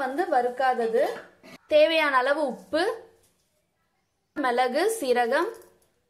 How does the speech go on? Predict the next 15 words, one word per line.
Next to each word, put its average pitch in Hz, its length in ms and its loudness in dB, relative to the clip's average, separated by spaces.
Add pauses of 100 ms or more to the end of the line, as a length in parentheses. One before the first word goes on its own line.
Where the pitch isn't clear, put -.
(400)
பச்சை 294 360 -4
மிளகாய், 262 520 -2
கருவேப்பிலை, 247 580 -2 (1120)
இது 254 160 0
எல்லாத்தையும் 277 580 -2
கலந்து 294 360 0
விட்டுறலாம். 233 560 0 (1900)
கலந்து 302 400 0
விட்டாச்சு. 240 480 -2 (240)
இது 392 100 0 (120)
கூட 320 100 2 (140)
நம்ம 269 240 -2
வச்சிருக்க 285 500 -2
தயிர் 302 320 -2
சேர்த்துடலாம். 240 640 0